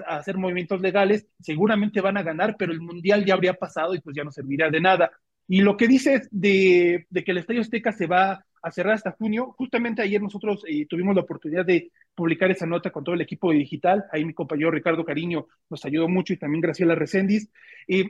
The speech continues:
nos comentaron que hubo una reunión el lunes pasado en, con gente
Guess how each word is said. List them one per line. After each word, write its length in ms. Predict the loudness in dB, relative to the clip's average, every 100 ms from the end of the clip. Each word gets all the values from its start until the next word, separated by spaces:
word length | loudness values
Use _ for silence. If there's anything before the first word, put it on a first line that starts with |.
| -6 -4
nos 180 | -2
comentaron 540 | 0 0 2 2 0 -2
que 100 | -4
hubo 100 | -2
una 180 | -2 -2
reunión 360 | -4 -4 -4
el 100 | -4
lunes 260 | -4 -6 -10
pasado 500 | -14 -8 -6 -4 -4
en, 320 | -6 -10 -12
con 140 | -12 -6
gente 440 | -4 2 2 2